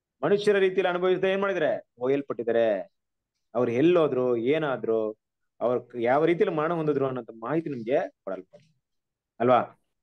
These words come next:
ಸಾಕ್ ನೋಡ್ಬೇಕಾರೆ ಖಂಡಿತವಾಗ್ಲೂ ಆದಾಮ್ನಲ್ಲಿ ಹುಟ್ಟಿದ ಪ್ರತಿಯೊಬ್ಬರು ಮರಣವನ್ನು ಹೊಂದಲೇಬೇಕು. ಆಮೇಲೆ ಮಾತ್ರ ಅವ್ರಿಗೆ ಏನಾಗುತ್ತೆ? ಪುನರುತ್ಥಾನ ಅನ್ನೋದು ಇರುತ್ತೆ ಅಂತ ಸತ್ಯವೇದ ನಮ್ಗೆ ಹೇಳ್ತಾ ಇದೆ. ಆದ್ರೆ ದೇವರ ಯೋಜನೆ ಯಾವ ರೀತಿ ಇರುತ್ತೆ ಅಂತ ನಮ್ಗೆ ಗೊತ್ತಿಲ್ಲ. ಯಾವ ರೀತಿ ಅದನ್ನ ದೇವರು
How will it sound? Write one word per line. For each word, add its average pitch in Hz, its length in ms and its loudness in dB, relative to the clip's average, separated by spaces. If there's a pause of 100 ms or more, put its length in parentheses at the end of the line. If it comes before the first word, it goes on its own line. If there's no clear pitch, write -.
(140)
ಸಾಕ್ 170 140 4
ನೋಡ್ಬೇಕಾರೆ 147 560 4
ಖಂಡಿತವಾಗ್ಲೂ 147 720 2 (280)
ಆದಾಮ್ನಲ್ಲಿ 147 520 0
ಹುಟ್ಟಿದ 135 300 -4
ಪ್ರತಿಯೊಬ್ಬರು 165 520 -2
ಮರಣವನ್ನು 165 440 -2
ಹೊಂದಲೇಬೇಕು. 156 580 -2 (840)
ಆಮೇಲೆ 143 180 0
ಮಾತ್ರ 185 360 0
ಅವ್ರಿಗೆ 185 180 0
ಏನಾಗುತ್ತೆ? 180 360 -2
ಪುನರುತ್ಥಾನ 165 480 -4
ಅನ್ನೋದು 156 260 -4
ಇರುತ್ತೆ 151 280 -2
ಅಂತ 147 140 -4
ಸತ್ಯವೇದ 147 360 -2
ನಮ್ಗೆ 139 260 -2
ಹೇಳ್ತಾ 131 380 -4
ಇದೆ. 131 280 -2 (460)
ಆದ್ರೆ 170 300 4
ದೇವರ 240 260 6
ಯೋಜನೆ 175 840 4 (360)
ಯಾವ 156 300 4
ರೀತಿ 208 200 4
ಇರುತ್ತೆ 175 200 2
ಅಂತ 156 100 0
ನಮ್ಗೆ 120 220 -6
ಗೊತ್ತಿಲ್ಲ. - 560 -12
ಯಾವ 117 80 0
ರೀತಿ 143 140 4
ಅದನ್ನ 143 200 4
ದೇವರು 131 480 2